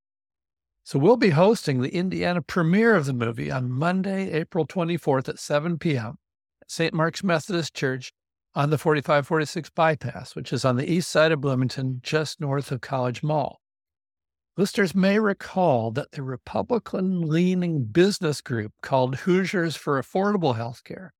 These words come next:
has been very critical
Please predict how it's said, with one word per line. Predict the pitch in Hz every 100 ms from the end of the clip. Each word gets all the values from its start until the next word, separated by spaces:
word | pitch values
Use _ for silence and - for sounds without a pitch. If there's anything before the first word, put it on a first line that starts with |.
| _ _ _ _ _ _ -
has | 151 127
been | - 139 131
very | 113 143 208 220 220
critical | - 175 147 - 147